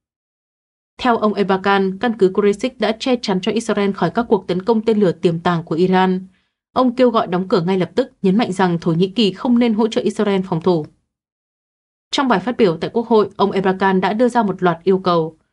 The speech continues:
Chúng bao gồm trục xuất đại sứ Israel với tư cách là người không được chào đón, triệu hồi đại sứ Thổ Nhĩ Kỳ khỏi Israel, đình chỉ bán dầu và hàng hóa chiến lược cho Mỹ và Israel bởi các quốc gia Hồi giáo, chấm dứt mọi hợp đồng thương mại với các công ty Mỹ và Israel,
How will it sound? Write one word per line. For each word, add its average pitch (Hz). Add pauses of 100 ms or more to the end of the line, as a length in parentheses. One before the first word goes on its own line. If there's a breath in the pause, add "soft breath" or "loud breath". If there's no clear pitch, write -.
(300)
Chúng 220
bao 262
gồm 185
trục 185
xuất 262
đại -
sứ 185
Israel 208
với 185
tư 240
cách 294
là 196
người 175
không 208
được 190
chào 160
đón, 165 (400 loud breath)
triệu 240
hồi 202
đại 202
sứ 208
Thổ 214
Nhĩ 185
Kỳ 202
khỏi 175
Israel, 196 (340 loud breath)
đình 214
chỉ 175
bán 175
dầu 196
và 175
hàng 165
hóa 165
chiến 180
lược 214
cho 190
Mỹ 196
và 226
Israel 202
bởi 180
các 233
quốc 247
gia 233
Hồi 196
giáo, 165 (360 loud breath)
chấm 226
dứt 370
mọi 220
hợp 190
đồng 190
thương 233
mại 214
với 170
các 262
công 202
ty 190
Mỹ 190
và 214
Israel, 196